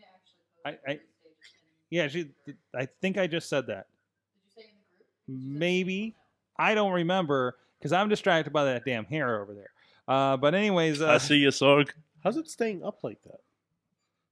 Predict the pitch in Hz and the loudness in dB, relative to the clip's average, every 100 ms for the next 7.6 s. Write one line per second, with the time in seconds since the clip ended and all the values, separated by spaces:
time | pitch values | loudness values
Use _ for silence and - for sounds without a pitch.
0 | _ _ - - 139 127 - 143 - 123 | _ _ -20 -10 -8 -4 -4 -4 -6 -6
1 | 127 123 - - 110 120 117 104 92 - | -4 -4 -8 -14 -8 -8 -8 -12 -16 -18
2 | _ _ _ _ _ _ _ _ _ _ | _ _ _ _ _ _ _ _ _ _
3 | - - - - - - - - 127 - | -18 -14 -12 -14 -20 -20 -20 -8 -4 4
4 | 143 135 139 131 - 139 127 110 107 107 | 4 4 2 2 0 0 0 -2 -2 0
5 | 120 113 - 90 90 82 - _ _ - | -2 -2 -10 -12 -12 -16 -18 _ _ -16
6 | - 185 - 156 131 - _ - 131 143 | -14 -14 -10 -6 -6 -10 _ -10 -8 -4
7 | 131 135 143 143 135 | 0 2 4 4 4